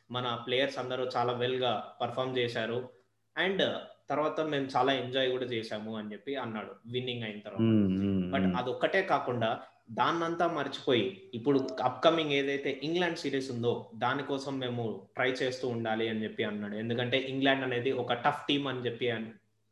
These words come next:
Speaker 1: ఆయన డిక్లేర్ చేస్తున్నారు మరి.
Speaker 2: Exactly, మురళి. So, తన మాటలు ఫ్యాక్ట్ అది. In fact ఏంటంటే,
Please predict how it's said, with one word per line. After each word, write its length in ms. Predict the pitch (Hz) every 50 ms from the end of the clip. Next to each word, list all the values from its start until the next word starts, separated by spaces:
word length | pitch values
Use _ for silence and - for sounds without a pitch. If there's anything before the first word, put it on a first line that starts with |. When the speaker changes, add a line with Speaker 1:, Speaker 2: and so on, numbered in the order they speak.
| _ - -
Speaker 1:
ఆయన 220 | 123 117 120 127
డిక్లేర్ 420 | 123 120 123 117 120 - 120 117 117
చేస్తున్నారు 420 | 107 107 - - - 104 98 98 98 98
మరి. 160 | 98 - - _ _ _ _ _ _ _ _ _ _ _ _ - - 110 104
Speaker 2:
Exactly, 600 | 104 107 113 120 123 117 117 - 101 92 92 92
మురళి. 200 | 82 90 87 85 - - - - _ - -
So, 320 | 110 104 98 101 98 98
తన 120 | - 107 110
మాటలు 760 | 110 110 117 127 127 135 127 120 117 107 104 98 95 90 - -
ఫ్యాక్ట్ 320 | - 104 107 120 123 -
అది. 340 | 131 117 131 139 135 117 110
In 60 | 104 101 104
fact 300 | 117 120 123 123 - 123
ఏంటంటే, 560 | 123 123 123 123 127 127 123 120 156 196